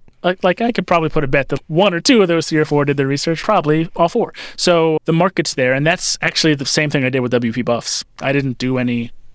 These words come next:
analysis of the market before I started. I saw, you know, Maintain, I saw Valet, I saw W P Site Care, and I was like, "Cool,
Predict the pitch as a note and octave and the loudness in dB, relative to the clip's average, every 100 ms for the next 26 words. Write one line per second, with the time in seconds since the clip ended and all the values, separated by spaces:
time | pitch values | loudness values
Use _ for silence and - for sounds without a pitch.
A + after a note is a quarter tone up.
0 | - - - - - - - - C3 A#2+ | -6 -6 -6 -10 -10 -12 -10 -6 -2 0
1 | B2 B2 B2 A#2 A#2+ B2 A#2 A#2 - A#2 | 0 -2 -2 -2 -2 -2 0 0 -2 -8
2 | - B2+ A#2 - A#2+ A#2+ A#2+ - - - | -6 -4 -2 -2 -4 -2 -4 -8 -14 -12
3 | - A#2 - A#2+ B2+ B2 - - - - | -8 -4 0 2 4 2 -4 -14 -18 -20
4 | - - - - B2 A#2+ - - - - | -20 -20 -12 -2 0 -2 -6 -20 -20 -20
5 | - _ C#3+ C#3 C#3 - E3+ A#2+ - C3+ | -20 _ -2 0 0 -2 -2 -4 -6 -10
6 | C3 B2 C3 B2 A#2+ A#2+ B2 B2 C#3 C#3 | -8 -4 0 2 2 2 0 2 2 2
7 | A#2+ A#2 - C3 A2+ - C3+ B2 A#2+ A#2+ | 0 -6 -10 -8 -4 -4 -2 0 0 -2
8 | - B2 C3 C3 B2+ E3 D#3+ - - - | -6 -4 -4 -4 0 0 0 -4 -6 -8
9 | - - - - C#3 B2+ B2+ C3 - C4 | -18 -20 -20 -12 -6 -4 -2 -4 0 4
10 | A3 G#3 | 4 4